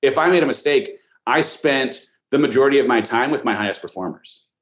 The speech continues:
I didn't invest as much in the people that needed the investment most. And I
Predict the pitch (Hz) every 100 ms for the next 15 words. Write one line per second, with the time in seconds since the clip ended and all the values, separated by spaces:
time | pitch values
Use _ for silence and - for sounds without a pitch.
0 | 117 135 113 151 156 160 135 113 120 120
1 | 127 110 156 170 117 131 120 127 147 135
2 | 117 107 107 117 151 143 107 101 98 101
3 | - - 101 95 107 90 - - - 113
4 | 113 110 107 110 117 120 113